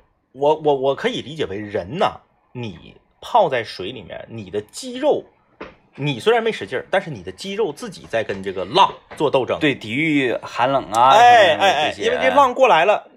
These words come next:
Speaker 1: 你肌肉如果不使劲儿，你不就被拍倒了吗？
Speaker 2: 嗯。
Speaker 1: 你是不是就得使劲儿站到那儿？
Speaker 2: 对，咱们就想象一下啊，呃，我们说滑雪。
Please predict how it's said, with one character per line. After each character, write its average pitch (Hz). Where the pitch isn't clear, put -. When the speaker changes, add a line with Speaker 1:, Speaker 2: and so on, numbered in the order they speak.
Speaker 1:
你 165
肌 220
肉 247
如 220
果 196
不 202
使 151
劲 196
儿， 226
你 170
不 151
就 214
被 226
拍 220
倒 156
了 117
吗？ 131
Speaker 2:
嗯。 135
Speaker 1:
你 147
是 247
不 202
是 190
就 196
得 190
使 -
劲 165
儿 160
站 175
到 135
那 131
儿？ 139
Speaker 2:
对， 185
咱 170
们 233
就 262
想 185
象 208
一 -
下 190
啊， 151
呃， 156
我 147
们 180
说 226
滑 208
雪。 -